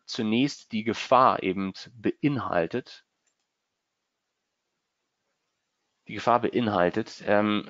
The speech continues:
dass eben tatsächlich die Chinesen sich komplett von diesen Gesprächen zurückziehen. Und das war auch die erste Meldung, die eben dann stattgefunden hat. Der chinesische Vizepremier Louis Liu He, ähm,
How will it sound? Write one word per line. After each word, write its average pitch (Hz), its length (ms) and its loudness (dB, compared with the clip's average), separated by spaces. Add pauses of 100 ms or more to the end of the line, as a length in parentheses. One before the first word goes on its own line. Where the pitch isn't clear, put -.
dass 104 300 0
eben 107 220 -2
tatsächlich 107 360 0
die 104 120 -8
Chinesen 107 380 0
sich 104 160 -2
komplett - 760 0
von 104 180 -2
diesen 98 200 -2
Gesprächen 98 500 -2
zurückziehen. 98 540 -6
Und 87 80 -4
das 110 140 0
war 117 60 6
auch 107 100 4
die 110 120 0
erste 113 280 2
Meldung, 107 480 4 (300)
die 95 120 2
eben 101 160 2
dann 101 140 2
stattgefunden 101 720 -4
hat. - 380 0
Der 95 400 2
chinesische 107 840 0
Vizepremier 120 840 0 (280)
Louis 110 440 4 (180)
Liu 117 420 0
He, 135 360 6 (400)
ähm, 110 400 2